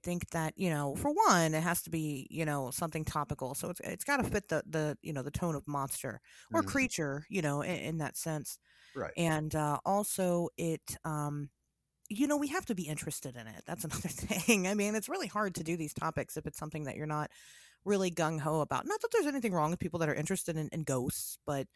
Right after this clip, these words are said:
Speaker 2: No, I mean,
Speaker 1: um,
Speaker 2: some ghost stories are pretty good, but I mean, I'll admit it. Some people are probably gonna hate me for this, but ghosts just don't kinda hook me in. They, you know, ghost stories are ghost stories. They're always pretty much the same.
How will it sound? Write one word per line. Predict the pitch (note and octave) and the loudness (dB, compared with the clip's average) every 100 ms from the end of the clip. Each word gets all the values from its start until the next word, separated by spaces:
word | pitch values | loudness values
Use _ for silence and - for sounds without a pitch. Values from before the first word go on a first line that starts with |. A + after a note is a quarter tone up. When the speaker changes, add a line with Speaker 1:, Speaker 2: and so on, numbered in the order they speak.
| _ - - | _ -18 -8
Speaker 2:
No, | C#4 | -6
I | B3+ | 0
mean, | D3 | 0
Speaker 1:
um, | |
Speaker 2:
some | C#3 C3 - | 0 -2 -4
ghost | D3+ A#2+ | -2 -2
stories | - B2 A#2 G#2+ | -4 -4 -4 -4
are | A2 | -6
pretty | - C#3 A#2+ | -4 -4 -4
good, | E2 G#2+ D#3 A2 | -2 -2 -2 -2
but | G2+ | -2
I | G2+ | -2
mean, | G#2 G2 - | -2 -4 -4
I'll | G#2 B2+ | -4 -2
admit | E2 F#2 | -4 -4
it. | F2+ D2 F2 | -6 -6 -8
Some | G#2 | -6
people | F#2 - E2+ | -6 -6 -8
are | |
probably | - E2+ E2 | -6 -6 -6
gonna | D2+ C#2+ | -12 -16
hate | F2 - | -16 -14
me | F2 | -12
for | - | -10
this, | E2+ D#2+ - | -10 -8 -8
but | - F#2 A2+ | -8 -10 -10
ghosts | G#2 A#2 C3+ - | -4 -2 -2 -4
just | G#2 - | -8 -8
don't | F2+ E2+ _ - | -10 -12 _ -14
kinda | F#2 E2+ | -10 -10
hook | F2 - | -12 -14
me | D#2 E2 | -14 -10
in. | F#2 E2 | -10 -10
They, | D#2+ D#2 | -12 -14
you | - | -14
know, | E2 D2 - _ _ _ B2 | -12 -12 -18 _ _ _ -4
ghost | C3 D#3+ | -2 -2
stories | - D#3+ D3+ C#3 | -4 -6 -8 -8
are | A#2+ | -6
ghost | G#2 A#2+ | -6 -6
stories. | - E2 - - | -8 -12 -16 -14
They're | E2+ | -6
always | F2+ G2+ - | -4 -4 -6
pretty | G#2+ | -8
much | F#2+ F#2 - | -8 -10 -14
the | |
same. | D2+ D#2 E2 F2 | -14 -12 -12 -12